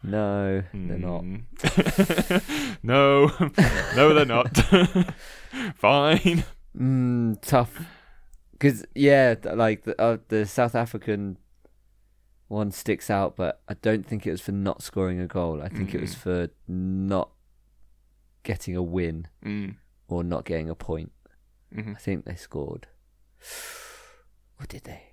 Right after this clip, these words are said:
Speaker 2: Or did they?
Speaker 1: Or did they? They
Speaker 2: Or
Speaker 1: probably,
Speaker 2: did
Speaker 1: they
Speaker 2: they?
Speaker 1: probably scored at a different one, though.
Speaker 2: Could have done. How many do they get to, though? I guess they are gen-, like, they were quite good at football, weren't they, in the nineties?
Speaker 1: Yeah.
Speaker 2: That sort of time, two thousands. Roger Miller, was he them?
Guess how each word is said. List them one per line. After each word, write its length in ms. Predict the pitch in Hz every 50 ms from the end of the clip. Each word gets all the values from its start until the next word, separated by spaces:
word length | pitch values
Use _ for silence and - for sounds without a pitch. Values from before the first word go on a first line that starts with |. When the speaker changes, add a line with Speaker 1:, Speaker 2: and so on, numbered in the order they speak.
| _ _ _ -
Speaker 2:
Or 120 | - -
did 180 | - - 65 - _
they? 580 | - - - - _ _ _ _ _ - -
Speaker 1:
Or 120 | 90 - -
did 160 | - - - - -
they? 60 | 85
They 260 | 78 - - 104 - - -
Speaker 2:
Or 80 | -
Speaker 1:
probably, 300 | 185 202 208 - - 214
Speaker 2:
did 120 | 202 202 -
Speaker 1:
they 100 | 143 127
Speaker 2:
they? 60 | 113
Speaker 1:
probably 180 | 135 151 156
scored 280 | 147 - - 127 120 117
at 60 | 110
a 60 | 98
different 400 | 90 - 107 98 - - 98 82
one, 200 | 87 85 80 76
though. 180 | 76 71 76 87 - - - - _ - - - - _ - - 113 - -
Speaker 2:
Could 140 | - - 107
have 100 | 107 92
done. 180 | 107 104 113 - - _ - - - -
How 120 | - 151
many 140 | 156 160 156 139
do 80 | 143
they 120 | 131 135 139
get 160 | - - -
to, 120 | - 214 156
though? 100 | 113 92 - - - _ _ _ _ _ _ _ _ - - - _ -
I 60 | - 131
guess 180 | 147 151 -
they 160 | - 123 110
are 240 | 101 107 104 98 98 101 - _ - -
gen-, 300 | - 113 110 104 98 85
like, 160 | 139 139 135
they 80 | 151
were 100 | 143 127
quite 280 | 120 - - 123 107 -
good 100 | - 73
at 80 | - -
football, 280 | - - - - 71
weren't 200 | 87 101 95 67
they, 240 | 67 73 80 113 127 - -
in 140 | - 82 92
the 60 | 80
nineties? 560 | 78 80 80 95 113 - - 113 113 - - - - - - -
Speaker 1:
Yeah. 280 | 117 123 139 147 147 - _ _ _
Speaker 2:
That 160 | - - -
sort 160 | - 92 90
of 60 | 87
time, 260 | - - 98 101 107 117
two 140 | - -
thousands. 540 | 110 - 104 104 104 - 107 110 - - - _ _ _ _ - - - - - _ - - - - - - -
Roger 240 | 143 113 110 - 113
Miller, 300 | 107 104 110 113 123 127 - - -
was 80 | - 135
he 140 | 143 156 165
them? 240 | 165 170 175 170 -